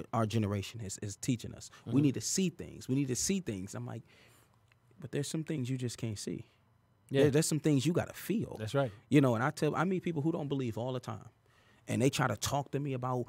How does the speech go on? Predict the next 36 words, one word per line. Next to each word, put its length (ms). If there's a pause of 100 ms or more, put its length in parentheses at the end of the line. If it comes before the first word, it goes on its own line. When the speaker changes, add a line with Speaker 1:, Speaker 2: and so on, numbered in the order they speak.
(500)
Speaker 1:
God 380
is 160
not 260
the, 140
I 40
say, 160
"Listen, 480
my 160
God 280
is 80
not 140
an 60
intellectual 440
conversation." 640 (680)
<laughs> 680
My 180
God 240
is 120
revelation. 580
I 60
Speaker 2:
Yes, 220
Speaker 1:
felt 220
Speaker 2:
sir. 60
Speaker 1:
him. 180
Speaker 2:
Go 160
ahead. 240
Speaker 1:
You 140
know, 160
and, 160
and 160
that's 200
what 100
I 40
always, 400
I 80
say, 320